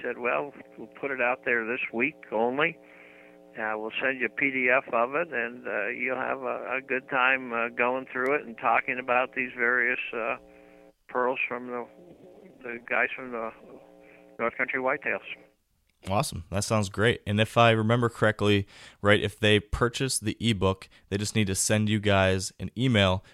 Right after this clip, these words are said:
Speaker 2: with that receipt, and then you'll send back the P D F. So
Speaker 1: That's right.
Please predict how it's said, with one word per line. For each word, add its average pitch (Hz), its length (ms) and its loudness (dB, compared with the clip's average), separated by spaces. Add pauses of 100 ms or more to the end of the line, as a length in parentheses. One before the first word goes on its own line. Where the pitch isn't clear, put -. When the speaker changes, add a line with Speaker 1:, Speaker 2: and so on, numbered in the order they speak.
Speaker 2:
with 101 200 4
that 101 160 4
receipt, 98 460 2
and 92 120 0
then 92 80 2
you'll 95 160 2
send 95 320 0
back 92 220 0
the 87 80 -10
P - 180 -4
D 87 180 0
F. - 300 -6 (160)
So 92 280 2
Speaker 1:
That's 127 200 6
right. 117 240 6